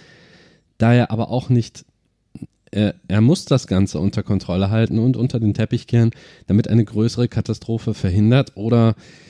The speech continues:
naja, aufgeschoben wird vielleicht. Aber er ist gleichzeitig, sind ihm die Hände gebunden, weil, ähm, trotz allem werden diese Experimente weitergeführt.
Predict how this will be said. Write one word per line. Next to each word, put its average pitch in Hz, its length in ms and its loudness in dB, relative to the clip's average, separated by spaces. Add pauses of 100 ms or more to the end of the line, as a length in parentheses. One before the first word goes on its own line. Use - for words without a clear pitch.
(540)
naja, 101 460 2 (520)
aufgeschoben 180 720 -4
wird 69 220 -8
vielleicht. - 540 -14 (680)
Aber 104 360 -2
er 104 120 2
ist - 140 -4
gleichzeitig, 107 720 -2
sind 117 180 2
ihm 110 100 2
die 98 100 -4
Hände 110 220 0
gebunden, 117 480 -2
weil, 104 280 0 (360)
ähm, 92 460 -2 (380)
trotz - 340 -8
allem 135 400 2 (920)
werden 117 420 2
diese 117 220 -4
Experimente 101 840 -2
weitergeführt. 110 880 -8